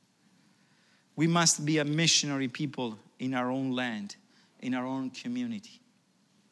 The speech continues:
We need to realize that we are no longer chaplains into a society that is a Christian. No, we are in mission. And I love, one of the things that attract me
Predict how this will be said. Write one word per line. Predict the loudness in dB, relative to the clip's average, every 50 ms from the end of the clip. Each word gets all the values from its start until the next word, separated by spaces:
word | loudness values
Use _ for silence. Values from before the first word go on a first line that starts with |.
| _ -20 -20 _ _ _ _ _ -20 -20 -20 -20 _ -20 -20 -20 _ _ _ 0
We | 4 4
need | 4 6 6
to | 4 4
realize | 6 8 6 10 10 12 10 10 10 6 4
that | 2 0 0 0 -6 -14 -20 -20 _ _ _ _ -14 -6
we | -2 0 2 2
are | 2
no | 2 2
longer | 4 4 4 4 4 2 0
chaplains | 0 0 -2 0 0 -4 -4 -6 -8 -6 -4 -2 -4 -4 -4
into | -6 -8 -6 -6 -4 -6 -6 -8 -12 -20 -20 -20 -20 -20 _ _ _ _ _
a | 0 2
society | 2 2 2 -2 0 0 0 0 0 -2 -4 -6 -6
that | -6 -4
is | -4 -4 -4
a | -6
Christian. | -10 -8 -6 -4 -2 0 -2 -2 -4 -8 -10 -14 -18 _ _ _ _ _ _ _
No, | -10 -8 -8 -10 -10 -16 _ _ _ _ _ _ _ _
we | -4 0 0
are | 0 0
in | 0 -2 -2
mission. | -2 -2 0 -2 -2 -2 -6 -10 -14 -18 -20 _ _ _ _ _ _ -20 -20 -20 -16 _ -6
And | -6 -4 -2
I | -2
love, | 0 2 2 2 0
one | 2 2 4 4 4
of | 2 2
the | -2 -2
things | 0 0 2 2 2 2
that | 2 2 0 2
attract | 0 2 2 2 2 2 0 -4
me | -2 -2 -2 -4